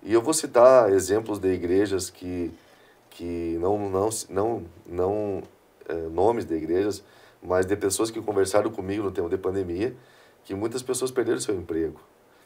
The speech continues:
muitas pessoas entraram em depressão. E as igrejas abertas, pelo menos elas podiam entrar,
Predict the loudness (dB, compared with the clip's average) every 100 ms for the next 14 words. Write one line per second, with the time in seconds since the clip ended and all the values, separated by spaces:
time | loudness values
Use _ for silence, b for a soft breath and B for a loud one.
0 | b b b -14 -12 -6 -4 0 0 0
1 | -2 -2 -6 -6 -8 -8 -8 -10 -18 _
2 | _ b b b b b b 4 8 8
3 | 6 2 4 4 6 4 4 4 4 4
4 | -2 -4 -2 -2 -2 -2 -2 -2 -8 -6
5 | -4 -4 -4 -2 0 0